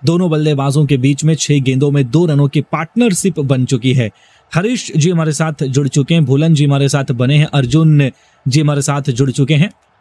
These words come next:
बहुत बहुत स्वागत है आप सभी दर्शकों का आज के इस खूबसूरत खेल में।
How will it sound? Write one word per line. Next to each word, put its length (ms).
बहुत 260
बहुत 300
स्वागत 320
है 60
आप 100
सभी 220
दर्शकों 480
का 120
आज 140
के 80
इस 100
खूबसूरत 520
खेल 260
में। 120